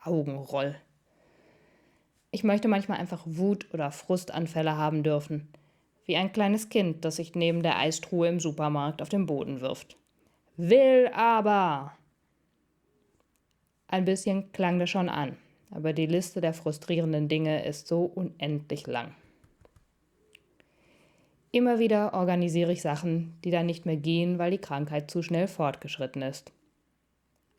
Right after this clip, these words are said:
Ein Team für kurze Schichten? Das Casting dauert drei Monate und jetzt brauchen wir eigentlich vierundzwanzig Stunden Profis.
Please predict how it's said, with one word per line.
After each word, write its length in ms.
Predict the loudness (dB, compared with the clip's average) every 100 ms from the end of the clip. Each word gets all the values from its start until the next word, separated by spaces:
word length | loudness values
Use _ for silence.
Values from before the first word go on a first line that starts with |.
| _ -6
Ein 220 | -4 -2
Team 280 | 0 0 0
für 140 | -2
kurze 380 | 0 0 0 -4
Schichten? 500 | -4 -6 -4 -6 -6 _ _ _ _ _ _ _ _ _
Das 200 | -4 -2
Casting 440 | 0 0 0 -2 2
dauert 280 | 2 2
drei 200 | 2 2
Monate 560 | 4 2 0 -2 -2 -4 -6
und 160 | -6 -2
jetzt 240 | -4 -2
brauchen 320 | -2 0 -2
wir 160 | -2 0
eigentlich 480 | -2 -2 -8 -12 -4
vierundzwanzig 600 | -2 0 0 -4 -4 -4
Stunden 320 | -4 -4 -10
Profis. 540 | -8 -8 -6 -10 -12